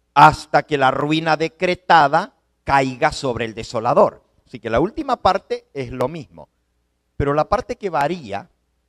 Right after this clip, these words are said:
es que dice, "Sobre el ala del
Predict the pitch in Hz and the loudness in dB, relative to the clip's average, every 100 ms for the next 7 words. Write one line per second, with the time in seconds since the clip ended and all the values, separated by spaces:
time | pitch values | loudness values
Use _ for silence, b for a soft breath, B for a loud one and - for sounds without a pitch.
0 | _ _ _ _ _ _ _ _ _ - | _ _ _ _ _ _ _ _ _ -20
1 | 123 - 143 147 151 - 160 _ _ _ | -16 -8 -6 -6 -10 -10 -10 _ _ _
2 | _ _ _ - - 151 139 143 143 151 | _ _ _ -12 -6 -4 -4 -4 -2 -2
3 | 185 233 233 185 170 143 | -2 -4 -8 -8 -6 -6